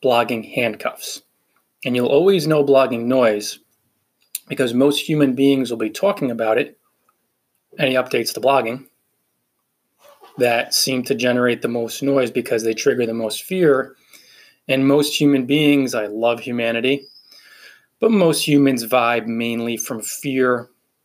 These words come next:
scarcity. They may be generous and have worldly success, but there's a heavy, there's still a heavy fear-based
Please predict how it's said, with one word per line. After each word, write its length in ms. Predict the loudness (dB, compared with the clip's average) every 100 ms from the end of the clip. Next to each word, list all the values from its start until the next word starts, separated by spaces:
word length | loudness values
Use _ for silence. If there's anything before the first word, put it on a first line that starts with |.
| _
scarcity. 840 | -8 -4 0 0 0 -4 -4 -6 -12 _ _
They 100 | -4
may 120 | 0 0
be 140 | -2
generous 840 | -6 -2 0 2 2 0 -6 -8 -4
and 100 | -2
have 160 | -2
worldly 440 | 2 4 4 0 -2
success, 760 | -4 -4 -2 2 2 0 -6 -14 -20 -8 -4
but 180 | 0
there's 180 | 2 2
a 40 | 2
heavy, 720 | -2 -2 0 0 -4 -8 _
there's 200 | -6 -4
still 240 | 0 4 2
a 60 |
heavy 440 | 2 -2 -2 -2 -8
fear-based 1080 | -12 -18 -8 0 2 2 2 0 0 -6